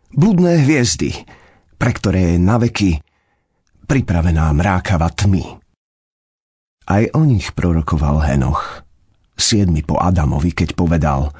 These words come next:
„Hľa, prišiel Pán s desaťtisícmi svojich svätých, aby vykonal súd nad všetkými a usvedčil všetkých ľudí zo všetkých ich bezbožných skutkov,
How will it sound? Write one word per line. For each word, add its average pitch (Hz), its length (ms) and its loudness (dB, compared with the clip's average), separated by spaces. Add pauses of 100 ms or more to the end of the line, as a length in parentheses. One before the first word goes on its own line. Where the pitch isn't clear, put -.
(640)
„Hľa, 117 640 0 (640)
prišiel 98 480 0
Pán 82 480 -2
s 95 160 -4
desaťtisícmi 90 880 -2
svojich 92 480 0
svätých, 113 720 0 (560)
aby 120 160 2
vykonal 120 480 2
súd 117 480 2
nad 98 160 -2
všetkými 110 800 0 (340)
a - 160 -4
usvedčil 120 480 0
všetkých 127 560 0
ľudí 110 400 4
zo 101 160 2
všetkých 117 640 0
ich 104 240 2
bezbožných 110 680 0
skutkov, 117 560 0